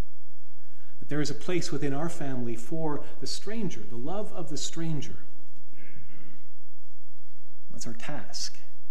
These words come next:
and our privilege. May the joy we know in fellowship with God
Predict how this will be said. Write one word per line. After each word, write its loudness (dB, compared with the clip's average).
and 0
our 0
privilege. 0
May 0
the 0
joy 0
we 0
know 0
in 0
fellowship -2
with -2
God -2